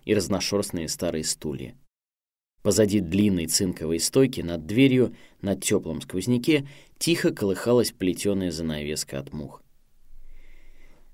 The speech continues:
«Да», подумал Саймон, — «это тебе не Риц». Он не спеша подошёл к широкому окну в конце зала и присвистнул, поражённый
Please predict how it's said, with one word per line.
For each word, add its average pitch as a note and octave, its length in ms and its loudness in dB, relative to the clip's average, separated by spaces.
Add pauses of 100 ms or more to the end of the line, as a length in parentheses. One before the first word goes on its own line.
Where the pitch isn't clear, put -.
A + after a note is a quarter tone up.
(180)
«Да», B2 540 4
подумал C#3 460 4
Саймон, — A#2+ 680 2 (280)
«это A#2+ 340 0
тебе C3+ 300 0
не A#2 240 6
Риц». F2 440 -2 (1040)
Он D#3+ 200 2
не G#2+ 80 4
спеша G2+ 380 -2
подошёл F#2 420 -2
к - 80 -10
широкому E2 500 -4
окну A#2+ 260 0
в C3 80 -4
конце A2+ 360 0
зала A2 260 2
и D3 180 -4
присвистнул, F2+ 800 -4 (240)
поражённый G2+ 680 -2